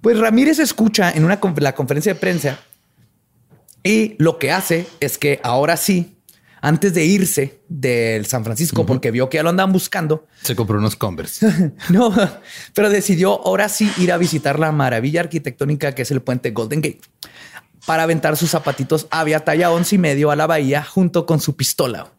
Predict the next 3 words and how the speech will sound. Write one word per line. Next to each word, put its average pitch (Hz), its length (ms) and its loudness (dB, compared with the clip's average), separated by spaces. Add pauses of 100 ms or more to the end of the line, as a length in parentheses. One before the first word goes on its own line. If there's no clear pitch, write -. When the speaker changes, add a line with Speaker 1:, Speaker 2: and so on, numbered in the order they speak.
(560)
Speaker 1:
Efectivamente 190 720 2
destruyendo 175 500 2
evidencia 190 560 2